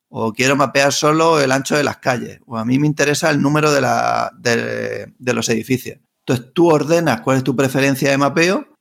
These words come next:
y te va enseñando millones de cosas que puedes meter. Entonces tiene como una curva de aprendizaje mayor y está hecho para rellenar, no para tú saber si ese sitio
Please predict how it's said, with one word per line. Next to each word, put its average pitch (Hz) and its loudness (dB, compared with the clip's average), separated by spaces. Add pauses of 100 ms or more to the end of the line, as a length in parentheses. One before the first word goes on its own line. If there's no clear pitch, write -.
y 135 2
te 123 0
va 123 4
enseñando 131 0
millones 131 2
de 127 0
cosas 113 -4
que 110 -4
puedes 117 -6
meter. 104 -10 (280)
Entonces 131 0 (240)
tiene 165 2
como 151 2
una 139 2
curva 147 2
de 143 4
aprendizaje 139 -2
mayor 156 0 (400)
y 131 4
está 120 0
hecho 143 -2
para 135 2
rellenar, 123 0 (220)
no 127 -2
para 135 2
tú 143 -4
saber 139 0
si 139 -6
ese 123 -4
sitio 135 -2